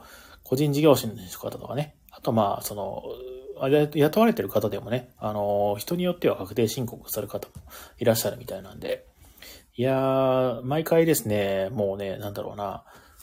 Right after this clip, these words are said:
確定申告の時期はすごい忙しいというか、えーと、もう慣れないことなんで、もう何やったらいいか分かんないっていう、毎回記憶が薄れていくっていうね、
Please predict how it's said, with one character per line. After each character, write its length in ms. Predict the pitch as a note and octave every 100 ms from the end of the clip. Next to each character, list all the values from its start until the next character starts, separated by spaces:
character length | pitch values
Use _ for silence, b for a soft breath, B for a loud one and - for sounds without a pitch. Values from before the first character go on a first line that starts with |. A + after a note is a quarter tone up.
| -
確 180 | A#2 -
定 160 | E3
申 220 | D#3 F3
告 200 | D3+ G#2+ G#2+
の 100 | G2
時 120 | G#2
期 100 | G#2+
は 100 | G2+
す 140 | -
ご 120 | C3+
い 40 | A#2+
忙 340 | - B2+ C#3
し 220 | D3 - D#3
い 20 |
と 120 | G2+
い 40 |
う 60 | G#2+
か、 260 | - - -
え 200 | G#2 G2 -
ー 20 |
と、 160 | G#2
も 220 | A2 A#2 A2 - -
う 40 |
慣 80 | C3
れ 80 | F#3+
な 100 | E3
い 60 | G#2
こ 120 | G#2
と 120 | G#2+
な 120 | G2+
ん 100 | G2
で、 260 | A2+ A2 G#2
も 120 | A2+
う 40 | G#2+
何 180 | A2
や 80 | C3
っ 20 |
た 80 | C3
ら 60 | D#3
い 20 |
い 40 |
か 120 | D3 G#2
分 120 | G#2+
か 120 | C3
ん 40 |
な 80 | A2+
い 40 | G#2
っ 80 |
て 100 | -
い 80 | A2
う、 60 | - B B -
毎 160 | D#3+
回 180 | F3+ E3
記 220 | E3 -
憶 200 | D#3+ D#3+
が 120 | D#3+ C3+
薄 240 | C3 D3
れ 100 | D3
て 140 | C#3+
い 80 | C#3
く 100 | C#3
っ 20 | C#3
て 180 | -
い 100 | D#2
う 40 | F2+
ね、 140 | G#2+